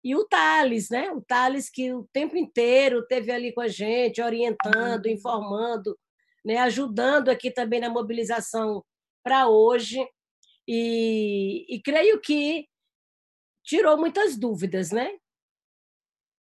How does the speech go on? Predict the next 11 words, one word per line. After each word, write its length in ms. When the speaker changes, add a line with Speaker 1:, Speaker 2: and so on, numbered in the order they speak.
Speaker 1:
Pessoal 440
que 100
lá 120
no, 200
no 100
YouTube 460
escreveram 720
até 360
fazendo 400
algumas 380
perguntas, 800